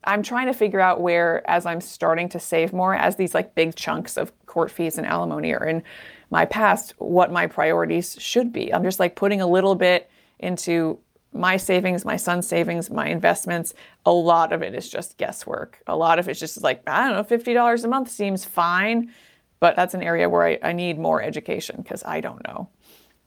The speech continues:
I just upped my, like, retirement to ten percent or whatever they tell you to do. I have my student loans on automation, and I just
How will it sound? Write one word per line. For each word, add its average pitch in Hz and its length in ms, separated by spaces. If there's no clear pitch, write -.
I 175 60
just 180 240
upped - 220
my, 165 180
like, 165 200
retirement 170 640
to - 240
ten 160 180
percent 156 340
or 165 40
whatever 170 220
they 165 100
tell 170 240
you 170 160
to 180 160
do. 170 400
I 185 80
have 196 200
my 190 120
student 190 380
loans 180 300
on 175 120
automation, 175 600
and 170 120
I 170 100
just 175 280